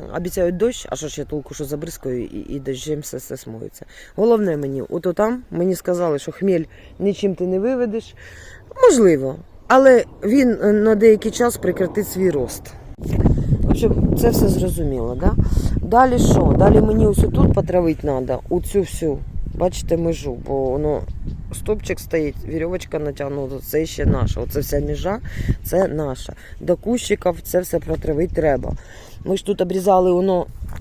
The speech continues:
е, цю сливу стару. Ну, вона вже була дійсно стара. А вона, воно, бачите, що від неї? Поперло, поперло, слівняк. Його теж треба затравлювати. Не годиться.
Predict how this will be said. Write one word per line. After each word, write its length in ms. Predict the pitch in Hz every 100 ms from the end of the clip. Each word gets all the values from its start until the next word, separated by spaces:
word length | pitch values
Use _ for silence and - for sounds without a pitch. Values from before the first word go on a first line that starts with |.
| -
е, 640 | 202 190 185 180 175 175 -
цю 240 | - 247 170
сливу 460 | - 226 269 285
стару. 520 | 202 - 165 143 175 320 - - - - - - - -
Ну, 100 | 208
вона 220 | 202 214
вже 180 | 208 226
була 380 | 202 185 156 -
дійсно 400 | 180 196 - 160
стара. 480 | 143 - 123 104 - - - - - - - -
А 140 | 208
вона, 240 | 220 247
воно, 180 | 240 214
бачите, 340 | 202 240 - 165
що 180 | -
від 180 | 160 147
неї? 300 | 147 135 117 - - - - - -
Поперло, 960 | 233 220 - 165 160 151 139 117 117 117
поперло, 680 | 139 139 - 214 202 175 156
слівняк. 600 | - 165 160 208 233 240 - - - -
Його 260 | 175 175 175
теж 260 | 180 175 -
треба 360 | - 170 156
затравлювати. 720 | 156 156 190 214 208 160 170 - - - - -
Не 220 | 175 214
годиться. 640 | 196 180 180 160 - -